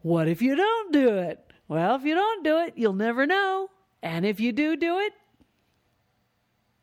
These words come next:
then you'll know. This process helps create the belief that you do deserve to have wealth, that it's good to be accomplished,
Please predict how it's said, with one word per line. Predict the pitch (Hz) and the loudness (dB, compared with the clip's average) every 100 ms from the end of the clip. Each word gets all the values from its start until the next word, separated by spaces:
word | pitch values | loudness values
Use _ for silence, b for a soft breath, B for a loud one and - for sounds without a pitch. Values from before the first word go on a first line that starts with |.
| _ | _
then | 180 185 196 220 254 285 381 - | -4 -2 0 0 0 -4 -8 -6
you'll | 190 196 | -4 -2
know. | 202 175 135 175 _ _ _ _ _ _ _ b b b b b _ - | -2 -2 -4 -10 _ _ _ _ _ _ _ b b b b b _ -4
This | 202 - | -4 -2
process | 294 233 226 - 151 | 0 0 -2 -6 -6
helps | 170 165 - | -4 -4 -6
create | - 180 170 | -6 -6 -4
the | 165 | -6
belief | 165 160 143 - _ _ _ _ _ - | -4 -4 -6 -12 _ _ _ _ _ -12
that | - | -6
you | 165 | -4
do | 147 135 170 180 190 | -4 -2 0 0 -2
deserve | 175 180 160 151 139 | -4 -4 -2 -2 -4
to | 147 | -6
have | 147 147 147 | -6 -6 -4
wealth, | 147 131 131 _ _ _ b b b | -4 -4 -8 _ _ _ b b b
that | 180 | -4
it's | 180 - | -4 -6
good | _ - 233 190 | _ -4 -4 -2
to | 185 | -4
be | 151 170 | -2 -2
accomplished, | 156 - 180 190 190 220 240 - - | -2 -4 -4 -4 -4 -4 -4 -8 -16